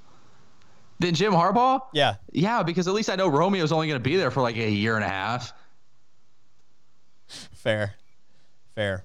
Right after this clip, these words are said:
Speaker 2: By the way, what is
Speaker 1: And then we can
Speaker 2: Georgia
Speaker 1: fi-
Speaker 2: doing at number nine?
Speaker 1: It's name.
Speaker 2: So bad. That's a
Speaker 1: I
Speaker 2: terrible ranking.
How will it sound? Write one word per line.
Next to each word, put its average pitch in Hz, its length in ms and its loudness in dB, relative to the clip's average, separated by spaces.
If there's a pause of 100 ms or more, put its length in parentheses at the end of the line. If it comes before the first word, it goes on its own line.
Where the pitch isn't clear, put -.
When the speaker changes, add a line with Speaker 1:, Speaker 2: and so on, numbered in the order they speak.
(140)
Speaker 2:
By 214 140 6
the 247 60 8
way, 208 100 8
what 175 200 6
is 294 120 6
Speaker 1:
And 123 100 2
then 139 40 4
we 156 60 8
can 160 60 10
Speaker 2:
Georgia 165 200 8
Speaker 1:
fi- 123 60 6
Speaker 2:
doing 131 220 6
at 131 80 0
number 123 260 4
nine? 107 440 2 (3250)
Speaker 1:
It's - 120 -12
name. 90 400 0 (760)
Speaker 2:
So - 400 4
bad. 117 400 4
That's 196 220 2
a 165 140 2
Speaker 1:
I 131 100 0
Speaker 2:
terrible 170 420 2
ranking. 113 400 -2